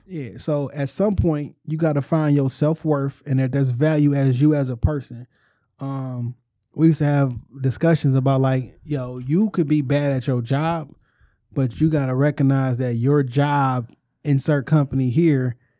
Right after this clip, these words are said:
is not who you are as a person. Like, I'm bad. I could be bad.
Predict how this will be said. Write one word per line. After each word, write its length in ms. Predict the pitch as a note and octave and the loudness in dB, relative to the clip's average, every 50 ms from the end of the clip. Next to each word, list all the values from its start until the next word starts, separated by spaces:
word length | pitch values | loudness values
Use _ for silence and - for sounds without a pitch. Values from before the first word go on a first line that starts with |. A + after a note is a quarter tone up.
| _ _ _ _ - | _ _ _ _ 2
is 180 | E3 D3+ C3 | 2 4 4
not 280 | C#3+ D#3 D3+ C#3+ C3+ - | 4 2 2 0 -2 0
who 180 | - D#3 D3 C#3 | 2 2 2 2
you 320 | B2+ A#2 C3 E3 F#3 D3+ | 2 2 2 4 4 4
are 180 | C3+ C3+ C3 C3 | 2 0 0 0
as 120 | B2+ A#2 | 0 0
a 60 | A#2+ A2+ | -2 -2
person. 460 | - D3 C#3+ B2+ A#2 - A2+ A2 - _ | -2 0 -2 -2 -2 -6 -10 -12 -12 _
Like, 140 | - C3 B2+ | -8 -4 0
I'm 160 | F3 A#3+ G3+ | 2 4 4
bad. 280 | C#3+ C3+ D#3+ E3 D#3+ - - | 4 4 2 0 0 -4 -6
I 140 | - G#3 A3+ | -8 -8 -4
could 160 | - E3+ D#3 | -4 0 2
be 100 | E3 D#3 | 2 2
bad. 580 | C3 A#2+ D3+ D3+ D#3 D#3 D3 C#3+ C3+ B2 - | 2 2 0 2 2 2 2 0 -2 -4 -8